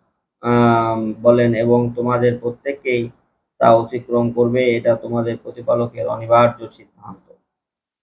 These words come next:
সূরা মারিয়াম, আয়াত একাত্তর। এ সম্পর্কে মুহাম্মদ সাল্লাল্লাহু আলাইহি সাল্লাম বলেন, "জাহান্নামের উপর সিরাত স্থাপিত হবে।" মুসনাদে আহমদ,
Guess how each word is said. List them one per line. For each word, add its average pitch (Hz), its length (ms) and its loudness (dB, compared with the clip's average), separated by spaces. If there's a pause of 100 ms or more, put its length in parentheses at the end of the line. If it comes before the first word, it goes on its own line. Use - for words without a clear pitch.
(160)
সূরা 120 220 4
মারিয়াম, 117 640 2
আয়াত 113 380 0
একাত্তর। 120 600 -2 (640)
এ - 100 -20
সম্পর্কে 117 360 -4
মুহাম্মদ 120 260 2
সাল্লাল্লাহু 117 100 -2
আলাইহি 117 200 -4
সাল্লাম 113 300 -6
বলেন, 117 380 2 (800)
"জাহান্নামের 120 540 0
উপর 113 340 -6
সিরাত 113 520 -2
স্থাপিত 107 540 -6
হবে।" 92 360 -10 (2250)
মুসনাদে 113 840 0
আহমদ, 113 440 0